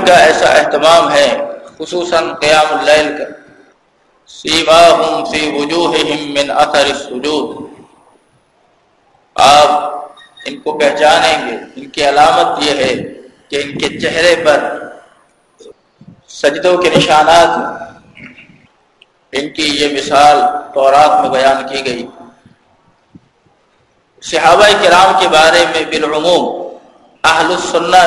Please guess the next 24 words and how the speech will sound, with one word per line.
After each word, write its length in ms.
کا، 160
یعنی 180
تمام 380
اہل 240
سنت 400
کا، 140
اور 140
اہل 260
السنہ 480
کا 140
جب 200
لفظ 260
بولا 380
جائے 240
تو 100
اس 160
سے 120
مراد 380
کوئی 160
مخصوص 600
فرقہ 420
نہیں۔ 180
ہمارے 320
یہاں 380